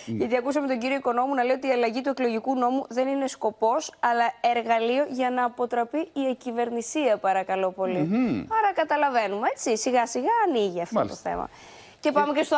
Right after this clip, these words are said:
Speaker 2: άλλο μεγάλο θέμα των υποκλοπών.
Speaker 1: Εκεί τώρα
Speaker 2: Ξεκίνησαν
Speaker 1: κοίταξε
Speaker 2: οι
Speaker 1: να δεις.
Speaker 2: συνεδριάσεις, ε, εχθές πρώτη μέρα.
Speaker 1: Χθες ξεκίνησε, η-,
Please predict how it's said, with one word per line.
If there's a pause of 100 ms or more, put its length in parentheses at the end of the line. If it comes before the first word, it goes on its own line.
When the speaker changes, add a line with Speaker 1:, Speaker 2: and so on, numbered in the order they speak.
(160)
Speaker 2:
άλλο
μεγάλο
θέμα
των
υποκλοπών.
Speaker 1:
Εκεί
τώρα
Speaker 2:
Ξεκίνησαν
Speaker 1:
κοίταξε
Speaker 2:
οι
Speaker 1:
να
δεις.
Speaker 2:
συνεδριάσεις,
ε, (180)
εχθές
πρώτη
μέρα.
Speaker 1:
Χθες
ξεκίνησε, (180)
η-,